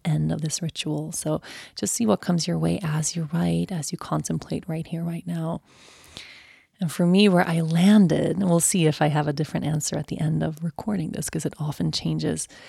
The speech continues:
and will continue to change all the way until the new year. But the feeling that I really wanna embody is I wanna have that feeling of, of thriving. I had a lot of pregnancy and birth and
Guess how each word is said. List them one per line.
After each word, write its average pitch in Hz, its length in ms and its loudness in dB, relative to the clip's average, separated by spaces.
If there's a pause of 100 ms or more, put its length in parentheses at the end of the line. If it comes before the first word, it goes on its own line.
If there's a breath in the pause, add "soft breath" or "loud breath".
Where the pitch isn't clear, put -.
(320 loud breath)
and 175 160 4
will 165 100 6
continue 165 380 0
to 156 100 -2
change 151 420 0
all 156 200 0
the 156 80 2
way 151 240 2
until 156 260 -4
the 160 120 -4
new 170 160 -2
year. 175 420 -8 (920 loud breath)
But - 100 -10
the 180 60 -2
feeling 190 380 4
that 185 160 2
I 196 180 4
really 185 300 4
wanna 151 280 -4
embody 165 580 -4
is 170 140 -4
I 180 220 0
wanna 190 220 4
have 160 240 -2
that - 160 -2
feeling 185 480 0
of, 156 180 -2 (540 loud breath)
of 160 100 -6
thriving. 151 1120 -4 (1200)
I 175 60 -4
had 160 240 -2
a 156 80 0
lot 151 300 2
of 151 280 2 (200)
pregnancy 165 720 0
and 170 180 -8
birth 180 480 -2
and - 160 -6